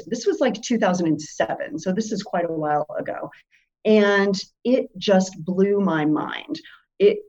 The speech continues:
made me realize that the problem I'd been having with the novels I'd been writing was that I was forcing myself to say more than I really wanted to say about the story in order to hit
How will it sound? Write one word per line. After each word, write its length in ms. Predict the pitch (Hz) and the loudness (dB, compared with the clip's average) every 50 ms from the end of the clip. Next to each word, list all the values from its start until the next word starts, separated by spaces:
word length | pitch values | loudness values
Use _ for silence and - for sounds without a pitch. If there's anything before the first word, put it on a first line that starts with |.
| _ _ _ | _ _ _
made 380 | 285 214 214 233 262 302 311 | 0 4 4 6 6 6 6
me 160 | 277 262 240 220 | 6 4 4 4
realize 640 | 190 220 262 285 240 175 143 143 143 139 151 147 - | 4 4 4 4 4 4 4 2 2 0 0 -2 -4
that 120 | - 165 | -8 -8
the 80 | 185 196 | -8 -8
problem 420 | - - - 226 269 269 226 202 | -8 -8 -4 -2 0 2 2 2
I'd 140 | 180 175 170 | 2 2 2
been 100 | 170 160 | 0 -2
having 440 | 165 180 170 170 170 170 160 160 160 | -2 -2 -4 -4 0 2 4 4 4
with 180 | 160 160 160 | 4 2 0
the 80 | - 160 | -2 -4
novels 520 | 165 180 220 302 427 381 208 185 156 - | -2 0 -2 0 0 0 0 0 0 0
I'd 220 | - 175 175 165 165 | -2 -2 -2 0 2
been 140 | 165 160 160 | 2 2 4
writing 320 | 156 147 147 165 180 185 | 4 2 2 0 0 0
was 160 | 185 180 180 - | 0 -2 2 4
that 200 | 202 190 180 - - - - _ _ _ _ _ | 4 4 4 2 -4 -14 -20 _ _ _ _ _
I 120 | 202 214 | 4 4
was 460 | 220 214 226 226 226 226 220 226 - - - _ | 6 8 6 6 6 4 0 -2 -4 -6 -12 _
forcing 480 | - 262 269 294 302 302 302 311 294 254 | 0 2 4 4 4 2 2 4 4 4
myself 420 | 220 185 185 185 180 160 156 156 | 4 2 2 0 0 -2 -2 -2
to 140 | - - 180 | -4 -6 -8
say 520 | 165 - - - _ - 262 247 226 214 208 | -8 -8 -14 -20 _ 2 4 6 6 4 4
more 640 | 202 202 208 214 233 277 240 185 160 151 160 165 165 | 2 2 2 4 4 6 6 6 4 2 2 0 0
than 140 | 175 175 170 | 0 0 2
I 120 | 170 175 175 185 | 0 0 2 2
really 200 | 220 220 220 208 | 2 2 2 0
wanted 320 | 180 180 175 165 160 160 | 0 0 0 0 0 -2
to 80 | 160 160 | -4 -6
say 220 | - - 440 415 | -4 0 2 2
about 260 | 277 - 170 160 160 - | 4 4 4 2 0 -2
the 80 | 165 | -8
story 600 | 160 - - 175 165 160 160 160 165 160 165 - - _ _ _ _ _ - | -10 -10 -8 -6 -4 -2 0 0 0 -2 -4 -8 -14 _ _ _ _ _ 0
in 160 | 233 233 240 | 0 2 2
order 360 | 247 247 269 277 254 254 233 220 - - - | 4 4 4 4 4 2 0 -2 -4 -8 -4
to 200 | - 226 220 208 | -2 0 2 2
hit 480 | 202 196 190 - - 220 220 220 - - | 0 0 -2 0 0 0 0 0 -6 -12